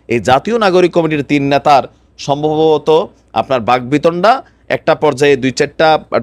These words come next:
টকটাক কথাবার্তা হইছে। এক পর্যায়ে আইনজীবী ও তাদের সহকারীরা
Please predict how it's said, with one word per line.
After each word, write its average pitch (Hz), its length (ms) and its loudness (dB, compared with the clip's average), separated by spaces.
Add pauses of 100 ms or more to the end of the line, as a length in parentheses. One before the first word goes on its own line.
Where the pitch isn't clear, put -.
টকটাক 151 420 -2 (240)
কথাবার্তা 156 500 0
হইছে। 151 320 2 (300)
এক 190 260 -2
পর্যায়ে 180 400 0 (880)
আইনজীবী 202 800 0 (380)
ও 175 200 4 (100)
তাদের 156 300 4
সহকারীরা 170 800 0